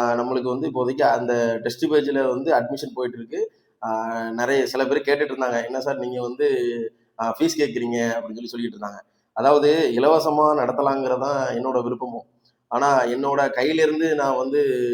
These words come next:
பண்ற அளவுக்கு நான் ரொம்ப பெரிய ஆள்லாம் ஒண்ணும் கிடையாது, சரிங்களா? அதனாலதான் டைப்பிங் சார்ஜ் மட்டும் வச்சிருக்கேன், சரிங்களா? டைப்பிங்க்கு எவ்வளவு அமௌண்ட் ஆகுங்கிறது நிறைய பேருக்கு தெரிஞ்சிருக்கும்,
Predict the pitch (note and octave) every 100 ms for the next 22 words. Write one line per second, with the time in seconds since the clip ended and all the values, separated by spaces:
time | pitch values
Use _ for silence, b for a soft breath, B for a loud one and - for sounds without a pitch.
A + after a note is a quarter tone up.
0 | A#2+ A#2+ B2 B2+ B2 B2 C3 B2+ C#3 B2+
1 | A#2+ A#2 A2+ A2+ - _ - A#2+ A#2+ A#2
2 | A#2 C3 - C3 C#3+ B2 B2+ B2 B2+ A#2
3 | A#2+ B2 A2 G#2+ b b b - A#2+ A#2+
4 | A#2 - - A2+ B2+ D3+ C#3 D3+ G3 B2
5 | D3+ E3+ D#3+ C#3 C3+ B2 B2 C#3+ A#2+ C#3
6 | - - - A2 A2+ B2+ A2+ - - _
7 | B2 C#3+ C#3+ D3 C#3 C#3+ D3 B2 C3 C#3
8 | B2+ A#2+ B2+ C3+ B2+ C3+ C3+ B2 C3+ C#3
9 | C3 B2 A#2+ A#2+ A#2+ C#3 - C3+ C#3 B2
10 | G#2+